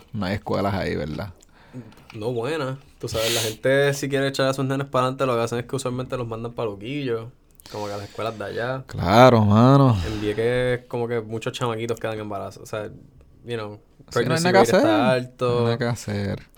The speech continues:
Speaker 2: Eh, incesto también está medio alto. Eh, hay, hay par de cositas allá que están medias como
Speaker 1: Sí,
Speaker 2: que
Speaker 1: mano.
Speaker 2: rough.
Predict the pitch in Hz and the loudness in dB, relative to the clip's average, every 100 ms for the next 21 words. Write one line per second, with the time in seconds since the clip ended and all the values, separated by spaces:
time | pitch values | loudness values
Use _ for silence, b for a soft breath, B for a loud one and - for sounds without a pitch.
0 | _ - 110 98 90 104 113 117 117 113 | _ -10 -8 -6 -8 -8 -8 -6 -6 -6
1 | 107 107 104 113 107 104 101 110 107 107 | -6 -8 -10 -10 -8 -8 -6 -6 -8 -10
2 | 110 104 104 101 107 - - 104 101 95 | -8 -6 -6 -8 -12 -16 -18 -12 -10 -10
3 | 95 95 101 107 _ _ 101 120 139 143 | -12 -16 -18 -20 _ _ -8 -6 -4 -2
4 | 160 151 143 135 127 117 110 104 107 104 | -2 -2 -4 -4 -2 -2 -4 -6 -12 -12
5 | 104 104 98 - 95 98 95 92 95 - | -10 -10 -10 -12 -12 -8 -6 -6 -8 -8
6 | 117 107 | -6 -8